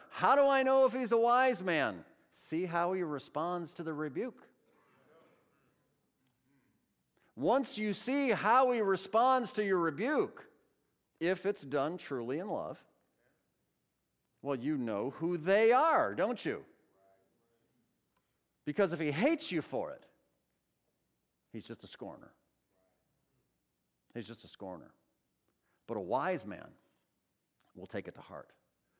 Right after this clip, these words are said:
A wise man will consider it. A wise man will say, "Man, that hurts. Bro, that hurts. <sighs>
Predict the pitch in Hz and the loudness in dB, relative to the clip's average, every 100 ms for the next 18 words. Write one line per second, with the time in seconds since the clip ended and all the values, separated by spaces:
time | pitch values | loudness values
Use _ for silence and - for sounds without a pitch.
0 | _ _ - 92 110 147 143 113 101 95 | _ _ -12 -2 0 0 -4 -4 -4 -6
1 | - 90 - 113 73 71 85 107 160 127 | -8 -16 -8 -6 -6 -10 -4 -2 -2 -2
2 | 131 117 101 - 107 95 117 92 95 - | -4 -4 -6 -8 -10 -8 -8 -8 -8 -10
3 | 98 - - - _ _ _ _ 98 90 | -14 -16 -20 -20 _ _ _ _ -10 -8
4 | 85 90 - 85 - - _ _ _ _ | -8 -10 -12 -16 -16 -20 _ _ _ _
5 | _ _ _ _ _ _ _ _ _ _ | _ _ _ _ _ _ _ _ _ _
6 | _ _ _ | _ _ _